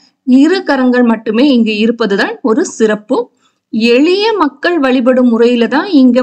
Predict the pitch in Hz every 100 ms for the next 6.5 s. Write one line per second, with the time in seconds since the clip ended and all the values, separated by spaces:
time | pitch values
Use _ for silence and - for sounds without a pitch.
0 | 214 208 247 262 247 226 233 233 220 370
1 | - _ _ - 202 226 240 254 285 339
2 | 254 254 254 269 254 294 262 233 226 233
3 | 220 262 302 294 240 220 220 226 311 370
4 | 233 247 381 277 220 262 277 262 214 226
5 | 254 247 226 226 226 220 427 - _ _
6 | - 196 285 302